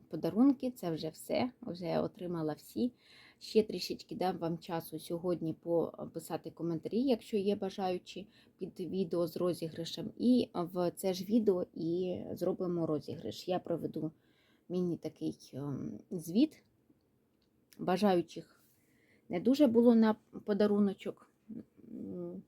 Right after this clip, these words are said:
невелика кількість учасників, тому хтось один отримає подаруночок, і ми в цьому відео з вами оберемо переможця.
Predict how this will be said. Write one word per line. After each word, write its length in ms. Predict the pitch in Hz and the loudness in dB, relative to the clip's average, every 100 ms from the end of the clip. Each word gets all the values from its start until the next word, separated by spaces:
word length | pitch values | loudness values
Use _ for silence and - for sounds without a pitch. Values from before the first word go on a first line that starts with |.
| _ - | _ -6
невелика 460 | 220 202 156 - | 0 2 0 -4
кількість 480 | 139 - - - - | -14 -16 -18 -20 -20
учасників, 600 | - 247 269 226 202 - | -6 -4 -2 -6 -10 -12
тому 340 | - 160 180 190 _ _ _ _ _ _ _ _ _ | -8 -2 -2 -4 _ _ _ _ _ _ _ _ _
хтось 500 | _ - 208 208 - - _ _ - | _ 2 2 2 -6 -20 _ _ -6
один 380 | 175 202 240 208 | 4 6 8 6
отримає 540 | - 175 196 175 165 | 0 -4 -2 2 0
подаруночок, 800 | - 156 160 233 226 226 - - | 0 -4 2 4 4 0 -12 -2
і 260 | 214 247 208 | 2 2 2
ми 260 | 170 190 | 0 -2
в 80 | 190 | -4
цьому 320 | - 170 165 | -2 0 0
відео 300 | 160 190 180 | -2 0 0
з 120 | 160 - | 0 -2
вами 300 | 165 165 147 | -4 -2 -4
оберемо 420 | - 147 165 165 _ | -4 -4 -4 -6 _
переможця. 580 | 165 160 147 - - | -6 -4 -4 -6 -14